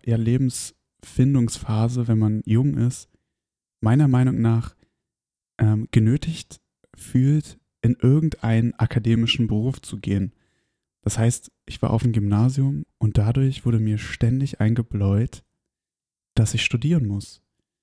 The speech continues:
und dass eine Ausbildung im Endeffekt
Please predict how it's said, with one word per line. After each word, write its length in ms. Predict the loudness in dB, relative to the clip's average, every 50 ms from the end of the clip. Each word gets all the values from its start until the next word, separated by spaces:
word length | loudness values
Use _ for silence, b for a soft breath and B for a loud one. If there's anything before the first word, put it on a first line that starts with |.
| _ _ _ _ _ _ _ _
und 160 | 0 2 4 4
dass 200 | 2 0 0 0
eine 320 | 2 2 2 2 0 -2
Ausbildung 880 | -2 0 0 0 0 -2 -4 -2 -2 0 0 0 0 0 0 -2 -6 -10 -16 _ -4
im 140 | -2 -2 0
Endeffekt 720 | 0 -2 0 -2 -4 -4 -2 -4 -4 -4 -6 -18 -20